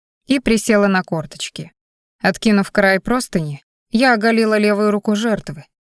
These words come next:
покоящуюся под волнами ее разметавшихся густых темных волос. Заметив на ее запястье элегантные и явно недешевые наручные часы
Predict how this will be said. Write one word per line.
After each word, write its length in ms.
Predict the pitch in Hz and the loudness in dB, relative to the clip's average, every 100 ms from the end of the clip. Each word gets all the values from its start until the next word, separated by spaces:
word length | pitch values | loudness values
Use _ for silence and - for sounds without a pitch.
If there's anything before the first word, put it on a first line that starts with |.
| - | -4
покоящуюся 720 | 196 - 196 185 - 175 - | -2 0 0 0 -2 -4 -4
под 160 | 190 165 | -4 -2
волнами 480 | 180 180 214 214 | -2 0 0 0
ее 300 | 185 180 196 | 0 -2 0
разметавшихся 800 | 190 175 180 226 233 - 170 - | 0 -2 -4 -2 -4 -4 -6 -6
густых 480 | 165 175 - 247 - | -6 -6 -4 -4 -4
темных 400 | - 190 185 170 | -2 -2 -2 -4
волос. 500 | 180 160 147 - - - _ _ _ | -4 -6 -6 -12 -14 -18 _ _ _
Заметив 540 | 180 175 233 285 - 226 | -4 0 2 2 -2 0
на 80 | |
ее 240 | 220 214 233 | 2 2 0
запястье 580 | 214 202 240 - - 175 | 0 0 -2 -2 -2 -2
элегантные 840 | 165 175 220 220 - 156 147 139 - | -2 0 0 0 -4 -6 -8 -12 -4
и 80 | |
явно 280 | 208 247 220 | 0 2 4
недешевые 640 | 214 202 208 214 220 175 175 | 4 2 0 -2 -2 -2 -4
наручные 480 | 175 185 - 170 | -4 -4 -4 -6
часы 400 | 151 190 - 262 | -4 -6 -4 -6